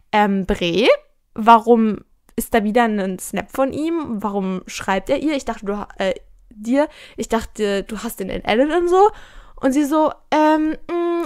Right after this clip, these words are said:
und hat so angefangen zu stottern und bla und hat ihn dann wieder entedit. Ja, <laughs> das ist, äh,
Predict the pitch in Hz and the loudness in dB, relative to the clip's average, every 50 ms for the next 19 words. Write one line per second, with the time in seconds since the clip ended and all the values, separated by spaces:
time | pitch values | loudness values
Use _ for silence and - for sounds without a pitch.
0 | - - 247 240 247 247 - - - 240 233 226 - 240 220 - 233 - - 262 | -4 -4 -4 -2 -2 -4 -2 -2 -4 -4 -4 -6 -6 -8 -6 -6 -8 -2 2 2
1 | 262 262 - 254 247 226 208 208 202 220 240 247 262 294 294 - - - - - | 2 2 2 -4 -4 -2 -2 -4 -2 0 2 4 4 4 2 0 -16 -20 -20 -20
2 | - - 247 247 254 294 294 - 285 294 285 294 302 294 - _ _ _ _ - | -6 -2 0 2 2 2 2 2 -2 0 0 0 0 -2 -10 _ _ _ _ -2
3 | 277 294 294 269 247 214 180 - 190 196 190 - - - 185 170 170 - - 196 | 2 2 6 6 6 6 4 2 0 -4 -4 -4 -4 -4 -4 -4 -4 -4 -6 -6
4 | - - - _ _ _ _ _ _ _ _ _ _ _ _ _ _ _ _ _ | -8 -14 -18 _ _ _ _ _ _ _ _ _ _ _ _ _ _ _ _ _
5 | _ _ _ _ _ _ _ _ _ _ _ _ _ - - - 247 220 208 196 | _ _ _ _ _ _ _ _ _ _ _ _ _ -16 -2 4 6 6 6 6
6 | - - - 285 320 285 - 349 370 339 - - - - - - - - - - | 4 0 2 2 4 4 4 4 4 4 2 -2 -10 -12 -14 -18 -18 -18 -18 -18
7 | - - - 277 269 277 294 311 - - - - - - 254 269 269 269 269 262 | -12 2 2 2 2 2 -4 -8 -10 -10 -16 -12 0 2 6 6 8 8 8 6